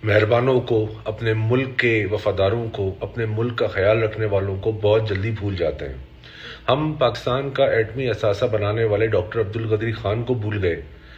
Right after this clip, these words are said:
तो फिर उन लोगों को हम कैसे याद रख सकते हैं जिन्होंने पाकिस्तान के लिए अपनी जानों का नजराना तो पेश किया ही किया,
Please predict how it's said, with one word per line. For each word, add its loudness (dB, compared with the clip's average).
तो -2
फिर 6
उन 2
लोगों 4
को -2
हम -2
कैसे 0
याद 4
रख 0
सकते -4
हैं -2
जिन्होंने -4
पाकिस्तान -4
के -6
लिए -2
अपनी -2
जानों -2
का -2
नजराना -2
तो -6
पेश -6
किया 0
ही -2
किया, -2